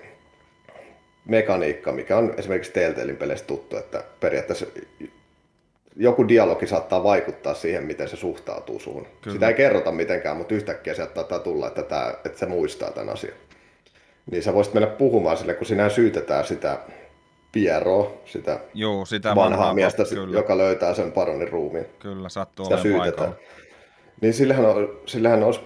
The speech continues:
Speaker 1: ollut mahdollisuus päästä juttelemaan, kun se on siellä vankityrmässä
Speaker 2: Joo.
Speaker 1: ja se Voslav, tota, niin, vahtii sitä tyrmää siinä, mut mä en kertaakaan päässyt juttelemaan sen Pieron kanssa, et mä en tiedä, miten se olisi muuttanut peli, jos sen kanssa olisi päässyt juttelemaan.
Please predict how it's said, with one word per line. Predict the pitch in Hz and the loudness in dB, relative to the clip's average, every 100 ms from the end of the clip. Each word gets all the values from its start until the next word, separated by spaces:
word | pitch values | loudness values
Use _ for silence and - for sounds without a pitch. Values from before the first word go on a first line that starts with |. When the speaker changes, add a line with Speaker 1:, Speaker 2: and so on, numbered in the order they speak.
| - | -8
Speaker 1:
ollut | - 120 110 | -2 0 2
mahdollisuus | 120 87 92 | 0 0 -4
päästä | - 85 92 | -6 -4 0
juttelemaan, | 101 120 - 73 58 53 50 | 0 0 -2 -4 -4 -6 -8
kun | - | -6
se | |
on | 87 | -4
siellä | 87 87 | -2 0
vankityrmässä | 92 80 71 - 62 62 - - - | 0 0 -4 -6 -6 -6 -8 -8 -6
Speaker 2:
Joo. | 95 | -4
Speaker 1:
ja | - | -4
se | 80 64 - - _ - 101 | -2 -4 -8 -18 _ -8 0
Voslav, | 104 - 82 67 | 2 2 -2 -2
tota, | - 82 - 62 | -4 -6 -4 -4
niin, | 69 58 - - _ _ - 98 | -4 -6 -12 -20 _ _ -4 2
vahtii | 98 - - - | 2 2 -6 -6
sitä | - - - - - _ _ _ _ _ _ _ - - - 67 | -6 -6 -6 -10 -20 _ _ _ _ _ _ _ -12 -12 -14 -8
tyrmää | - 98 80 69 71 71 | 0 2 2 0 0 -2
siinä, | - 73 78 - - | -2 -2 0 -2 -4
mut | 76 76 | -8 0
mä | 95 | 0
en | 98 | 2
kertaakaan | 127 - 67 65 - | 2 0 0 -2 -2
päässyt | - 90 | -2 0
juttelemaan | 98 - - - | 0 -2 -4 -4
sen | - 65 - - | -6 -10 -10 -4
Pieron | - 85 71 64 | 2 4 4 0
kanssa, | 78 73 - | 0 0 -4
et | - - | -10 -8
mä | - 92 | -2 0
en | |
tiedä, | 90 - | 2 2
miten | - 92 | 4 4
se | 98 | 4
olisi | 87 | 2
muuttanut | 71 - 62 - | -2 -4 -8 -2
peli, | 78 67 | 0 2
jos | - | 0
sen | 76 | -2
kanssa | 67 64 71 | -2 -2 -2
olisi | - | -2
päässyt | - - - - | -2 -4 -4 -10
juttelemaan. | - - - | -10 -8 -8